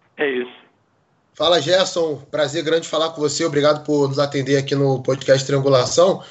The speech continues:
Speaker 2: Queria saber de você como é que foi a definição da parte ofensiva da equipe. Se foi algo criado pelo Zagallo no passado pra vocês jogadores,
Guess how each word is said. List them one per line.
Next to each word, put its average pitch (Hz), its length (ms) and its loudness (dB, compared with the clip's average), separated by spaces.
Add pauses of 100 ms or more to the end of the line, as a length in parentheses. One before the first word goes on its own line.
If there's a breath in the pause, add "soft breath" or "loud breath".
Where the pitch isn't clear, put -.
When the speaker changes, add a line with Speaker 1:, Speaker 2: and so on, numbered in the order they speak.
(320 loud breath)
Speaker 2:
Queria 190 160 -2
saber 220 240 2
de 226 40 -6
você 208 320 2
como 214 160 0
é 226 60 0
que 226 80 -12
foi 220 140 0
a - 20 2
definição 208 580 -2
da 190 120 0
parte 190 260 0
ofensiva 190 500 -2
da 202 120 4
equipe. 180 500 -4 (580 soft breath)
Se - 160 -8
foi 160 240 6
algo 165 300 4
criado 160 440 2
pelo 185 240 0
Zagallo 151 640 0
no 147 100 -4
passado 156 640 -2
pra 165 140 -2
vocês 151 320 -2
jogadores, 143 800 0